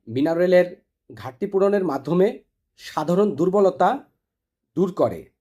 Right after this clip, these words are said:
সঞ্চালন প্রক্রিয়াকে উন্নতি করার মাধ্যমে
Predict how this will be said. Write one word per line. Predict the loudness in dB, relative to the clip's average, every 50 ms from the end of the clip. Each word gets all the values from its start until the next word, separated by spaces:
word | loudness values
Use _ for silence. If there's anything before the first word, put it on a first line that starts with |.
| _ _ _ _ _ _ _ _ _
সঞ্চালন | -8 0 2 2 2 4 2 2 2 2 0 -2
প্রক্রিয়াকে | -4 -4 -2 0 0 0 0 0 2 0 0 0 0 -6 -16 _ _ _ _ _ _ _ _ _ -6 -4
উন্নতি | -2 -2 -2 -2 -4 -2
করার | -2 2 2 2 2
মাধ্যমে | 2 0 -2 -2 -2 -4 0 0 0 0 -2 -6